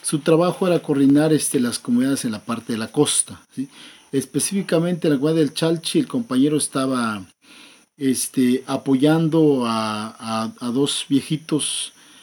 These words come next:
al señor Miguel y su esposa, porque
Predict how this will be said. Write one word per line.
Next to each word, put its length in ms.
al 340
señor 360
Miguel 300
y 60
su 120
esposa, 720
porque 840